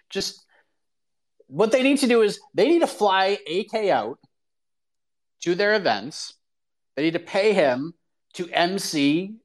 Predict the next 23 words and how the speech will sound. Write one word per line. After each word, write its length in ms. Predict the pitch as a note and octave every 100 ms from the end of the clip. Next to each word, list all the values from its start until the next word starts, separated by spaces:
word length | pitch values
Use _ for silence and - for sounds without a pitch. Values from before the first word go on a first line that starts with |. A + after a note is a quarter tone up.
| _
their 320 | C3 E3+ G3
weigh-in 380 | G3 G#3+ C4 F#3
process 480 | - G#2 G2 A#2 G#2+
so 80 | C3
we 80 |
could 120 | C#3 D3
all 180 | E3+
see 220 | G#3+ G3+ G3+
it 60 |
ourselves 480 | G3 F#3+ F3+ C#3 G#2
and 120 | A2
have 160 | D3 D#3+
A 180 | D#3+ E3+
K 180 | E3+ E3
host 320 | E3 D#3 -
it, 160 | G#2+ -
because 420 | B2 C3+ C3 - - _
there's 280 | E3+ F#3+ D#3+
nobody 380 | D#3+ F3+ F#3 F3
better 280 | E3 F#3 F3+
in 80 |
the 80 | F#3
space. 560 | E3+ F#3+ F#3 - -